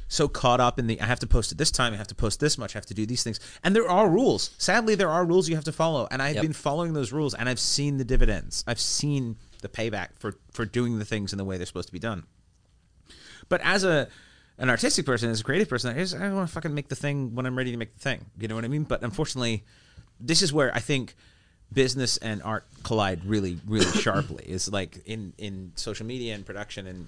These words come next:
Speaker 1: and producing things. And like we talked about on the last podcast, there's people who are very good at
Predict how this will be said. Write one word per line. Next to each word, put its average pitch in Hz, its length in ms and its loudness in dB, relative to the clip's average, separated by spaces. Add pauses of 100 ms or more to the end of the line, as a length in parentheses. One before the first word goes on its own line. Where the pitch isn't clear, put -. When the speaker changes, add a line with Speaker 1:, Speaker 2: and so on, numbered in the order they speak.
Speaker 1:
and 87 120 -14
producing 110 340 -4
things. 87 340 -10
And 80 160 -10
like 101 180 -4
we 113 60 -4
talked 107 200 -4
about 98 220 -6
on 95 100 -6
the 95 60 -6
last 131 220 -4
podcast, 90 480 -8 (600)
there's 127 160 -2
people 123 340 -2
who 110 440 -2 (480)
are 110 80 -2
very 123 260 0
good 117 240 0
at - 380 -4